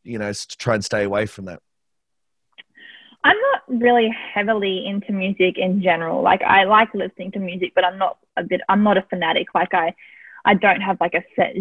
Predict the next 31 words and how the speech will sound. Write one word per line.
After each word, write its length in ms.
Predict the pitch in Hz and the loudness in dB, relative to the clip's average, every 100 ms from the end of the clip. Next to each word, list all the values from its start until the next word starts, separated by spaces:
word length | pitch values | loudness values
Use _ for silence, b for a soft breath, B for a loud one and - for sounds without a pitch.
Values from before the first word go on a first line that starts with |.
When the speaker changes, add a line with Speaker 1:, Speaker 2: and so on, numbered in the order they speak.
| 180 | 0
Speaker 2:
genre 380 | 175 160 160 160 | 0 0 -2 -2
that 120 | 160 | -2
I'm 340 | 156 165 165 | -2 -4 -4
really 300 | 180 175 170 | 2 4 4
into, 360 | 170 170 196 175 | 2 -2 -2 2
but, 240 | 190 190 - - | 4 4 2 2
um, 360 | 190 180 196 _ b _ - | 4 2 -4 _ b _ 0
for 60 | |
me, 160 | 240 269 | 4 6
my 160 | 285 233 | 6 4
mum 520 | 214 196 185 190 196 | 4 2 2 -4 -12
has 220 | 214 208 | -6 -6
this 120 | 196 - _ | -6 -14 _
playlist, 380 | 208 196 185 180 - - | 0 0 2 -2 -6 -8
and 440 | 202 190 185 185 - | -4 -4 -6 -14 -8
she's 180 | 220 220 | -4 -2
a 20 | |
massive 320 | 214 190 202 - | 0 0 -2 -4
headbanger, 480 | 185 175 170 170 165 | -4 -2 -4 -2 -4
and 180 | 170 185 - | -4 -6 -2
she's, 380 | 208 208 220 226 - 190 | 0 2 2 0 0 2
um, 380 | 185 180 175 - _ _ - | 2 2 -4 -20 _ _ -6
the 60 | 190 | -2
most 260 | 185 202 | -2 -2
competitive 600 | - 202 - 208 196 202 - | 0 0 4 4 4 2 0
person 320 | 185 185 196 | 0 0 0
I 140 | 180 | 0
know 300 | 175 165 165 - | 0 -2 -2 4
other 200 | 180 180 | 6 6
than 180 | 170 175 | 4 0
Dean. 380 | 175 165 196 | 0 -2 -8